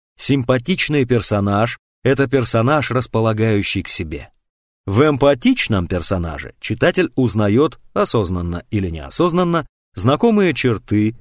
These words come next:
качества, оттенки настроения, особенности поведения и говорит себе: «Он на меня похож» или «Я на него похож». То есть очеловечивает героя, желая или не желая того, и думает:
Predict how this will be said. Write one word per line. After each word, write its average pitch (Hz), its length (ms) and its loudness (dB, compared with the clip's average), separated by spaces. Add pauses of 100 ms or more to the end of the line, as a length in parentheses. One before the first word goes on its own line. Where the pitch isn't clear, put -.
(160)
качества, 127 600 0
оттенки 107 560 -2
настроения, 107 880 -2 (220)
особенности 160 720 2
поведения 135 800 0
и 123 180 -2
говорит 117 460 0
себе: 147 420 0 (460)
«Он 185 260 2
на 180 80 0
меня 165 360 0
похож» 156 500 -6 (300)
или 185 340 4 (320)
«Я 143 240 2
на 156 100 0
него 175 240 2
похож». - 580 -6 (640)
То 214 120 6
есть 214 400 0
очеловечивает 175 1000 2
героя, 107 480 2 (240)
желая 123 580 4
или 190 320 0
не 117 140 2
желая 101 460 0
того, 123 380 2
и 107 180 0
думает: 123 540 2